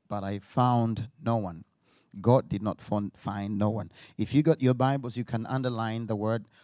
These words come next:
"who could build a wall, who could build up a hedge." God is looking for somebody who will not just stand in the gap,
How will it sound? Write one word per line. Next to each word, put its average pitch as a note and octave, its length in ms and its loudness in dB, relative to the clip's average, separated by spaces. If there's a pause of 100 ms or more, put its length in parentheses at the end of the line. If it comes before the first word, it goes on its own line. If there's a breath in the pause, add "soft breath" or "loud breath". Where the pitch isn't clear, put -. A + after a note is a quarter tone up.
"who D#3 120 6
could B2+ 300 -4
build D#3+ 400 6
a C3+ 100 0
wall, C3 420 0
who C#3+ 160 2
could A#2 300 -6
build C#3+ 360 2
up D3 200 -6
a A#2+ 80 -4
hedge." G2 640 -4 (640 soft breath)
God C3 300 4
is A2 140 -4
looking B2+ 320 2
for B2+ 140 0
somebody A#2 420 0
who A#2+ 100 4
will B2 160 0
not C#3 220 -4
just C#3+ 220 -2
stand C3 220 -4
in A#2+ 60 -4
the A2 80 -4
gap, A2+ 300 -6